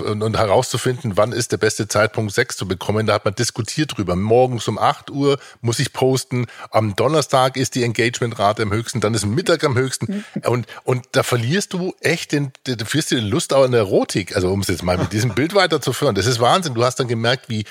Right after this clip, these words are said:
Speaker 1: wie steril Kommunikation werden kann, wenn du dich einem wirklich diesem Dogma eines Zeitplans unterwirfst. Aber trotzdem hat man's ja auch gebraucht. Man braucht ja ein The-, einen Redaktionsplan, Zeitplan. Aber jetzt mal von euch, ich hab,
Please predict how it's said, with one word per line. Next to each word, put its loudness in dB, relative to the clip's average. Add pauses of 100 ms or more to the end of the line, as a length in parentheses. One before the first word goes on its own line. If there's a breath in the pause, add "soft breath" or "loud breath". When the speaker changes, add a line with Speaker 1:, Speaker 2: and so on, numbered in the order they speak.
(260 loud breath)
Speaker 1:
wie 0
steril 0 (320)
Kommunikation 0
werden 2
kann, -2 (320 loud breath)
wenn 0
du 0
dich -2
einem 0 (240 loud breath)
wirklich -2
diesem -2
Dogma 2
eines -2
Zeitplans 0
unterwirfst. 0
Aber -2
trotzdem 0
hat 2
man's 0
ja 4
auch 0 (140)
gebraucht. 0
Man 0
braucht 0
ja -4
ein -8
The-, -2
einen -4
Redaktionsplan, 0
Zeitplan. -2 (460 loud breath)
Aber 2
jetzt -2
mal 2
von -8
euch, 0 (1080 loud breath)
ich -2
hab, 0